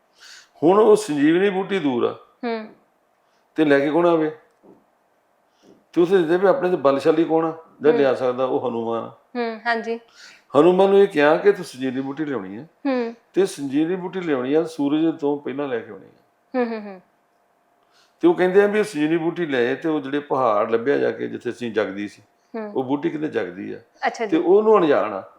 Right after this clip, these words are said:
Speaker 2: ਹੂੰ, ਹੂੰ, ਹੂੰ।
Speaker 1: ਸੰਜੀਵਨੀ ਬੂਟੀ ਬਾਰੇ। ਤੇ ਉਹ ਕਹਿੰਦੇ ਵੀ ਉਹ ਲੈ ਆਏ, ਉਹ ਪਹਾੜ ਚੱਕ ਕੇ ਲੈ ਆਏ।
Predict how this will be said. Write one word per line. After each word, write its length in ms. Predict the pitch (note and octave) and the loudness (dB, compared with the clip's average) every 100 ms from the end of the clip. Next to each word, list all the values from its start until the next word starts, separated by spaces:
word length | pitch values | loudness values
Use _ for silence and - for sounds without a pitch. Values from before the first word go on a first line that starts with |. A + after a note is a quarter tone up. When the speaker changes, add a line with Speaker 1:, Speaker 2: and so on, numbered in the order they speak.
| _ _ | _ _
Speaker 2:
ਹੂੰ, 100 | A3+ | -10
ਹੂੰ, 160 | A3 G#3 | -10 -14
ਹੂੰ। 140 | G3 _ _ _ _ _ _ _ | -18 _ _ _ _ _ _ _
Speaker 1:
ਸੰਜੀਵਨੀ 360 | _ A2+ A#2 A#2+ | _ -8 -6 -6
ਬੂਟੀ 260 | B2+ D#3 | -8 -6
ਬਾਰੇ। 260 | C3+ A2+ G2+ - _ - - - _ | -4 -4 -6 -16 _ -20 -20 -20 _
ਤੇ 100 | E3+ | 0
ਉਹ 200 | - F3+ | 2 0
ਕਹਿੰਦੇ 280 | F3+ F3 F3+ | 2 2 4
ਵੀ 120 | F3 | 4
ਉਹ 320 | E3+ D3+ - _ _ _ _ _ F#2+ | 4 2 -2 _ _ _ _ _ _
ਲੈ 120 | F2+ | -12
ਆਏ, 140 | E2 G#2+ | -6 -4
ਉਹ 80 | A#2+ | -2
ਪਹਾੜ 260 | D3+ B2 | -4 -4
ਚੱਕ 160 | - G#2+ | -6 -10
ਕੇ 100 | B2+ | -8
ਲੈ 100 | B2 | -8
ਆਏ। 180 | A#2+ | -8